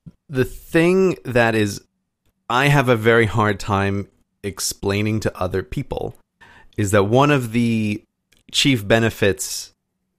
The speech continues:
that I get is, I don't quite know how to describe this, but it's, it's a bit, it's a bit like feeling as though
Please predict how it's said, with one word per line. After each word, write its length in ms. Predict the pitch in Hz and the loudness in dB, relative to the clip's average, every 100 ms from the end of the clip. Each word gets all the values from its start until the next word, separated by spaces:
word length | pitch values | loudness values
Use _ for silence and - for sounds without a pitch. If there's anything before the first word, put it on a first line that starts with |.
| _ | _
that 180 | - 101 | -2 0
I 200 | 113 131 | 2 0
get 360 | 110 82 73 - - _ - - | 0 -4 -6 -10 -20 _ -20 -6
is, 360 | - 135 123 - _ _ - _ _ _ _ _ | 0 2 0 -6 _ _ -20 _ _ _ _ _
I 80 | 143 | -2
don't 260 | 170 170 - - _ _ _ | 0 0 -4 -20 _ _ _
quite 240 | - 180 165 | 0 0 2
know 140 | 160 | 2
how 100 | 151 | 4
to 80 | 151 | 2
describe 400 | 139 - 139 147 | 2 0 0 0
this, 140 | 165 | 0
but 120 | - 127 | 2 0
it's, 120 | - | 0
it's 140 | 120 | -4
a 40 | 120 | -2
bit, 240 | 151 - - 143 | -4 -4 -8 -6
it's 160 | 131 | -6
a 40 | 120 | 0
bit 440 | 160 - - - | 0 -2 -12 -4
like 240 | 131 120 | 0 0
feeling 540 | - 135 135 131 123 120 | 0 2 2 2 0 0
as 260 | 117 104 | -2 -2
though 480 | 104 107 107 104 98 | 2 4 6 4 2